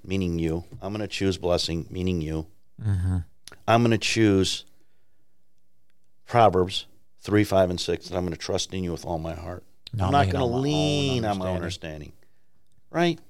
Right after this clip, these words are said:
Speaker 2: Yeah.
Speaker 1: But in all my ways, Father,
Speaker 2: I'm gonna put him first.
Speaker 1: I'm gonna, yea, thou put you first.
Speaker 2: I'm gonna obey the law.
Speaker 1: Well, obey your love.
Speaker 2: Yeah.
Speaker 1: By your leading.
Speaker 2: Yeah. I'm gonna love him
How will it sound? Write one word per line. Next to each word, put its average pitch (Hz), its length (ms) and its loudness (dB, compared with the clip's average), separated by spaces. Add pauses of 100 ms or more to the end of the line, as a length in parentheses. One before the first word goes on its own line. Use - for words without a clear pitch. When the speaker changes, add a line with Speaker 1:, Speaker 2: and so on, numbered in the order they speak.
(400)
Speaker 2:
Yeah. 87 280 -8
Speaker 1:
But 143 100 0
in 139 120 2
all 151 160 6
my 147 200 4
ways, 127 280 2
Father, 82 360 0 (300)
Speaker 2:
I'm 127 80 -12
gonna 110 120 -2
put 120 140 4
him 127 100 4
first. 175 400 2
Speaker 1:
I'm 110 100 -2
gonna, 110 120 -2
yea, 107 260 2
thou 98 120 -2
put - 240 -6
you 98 60 -2
first. - 460 -2 (160)
Speaker 2:
I'm 123 100 0
gonna 131 220 6
obey 113 340 4
the 135 160 0
law. 135 540 0 (840)
Speaker 1:
Well, 110 280 2
obey 98 260 2
your 87 200 -2
love. 85 440 -6 (280)
Speaker 2:
Yeah. 113 200 -4 (220)
Speaker 1:
By 104 100 4
your 95 220 4
leading. 95 560 -4
Speaker 2:
Yeah. 123 200 2 (280)
I'm 117 80 0
gonna 113 120 4
love 107 260 4
him 87 140 0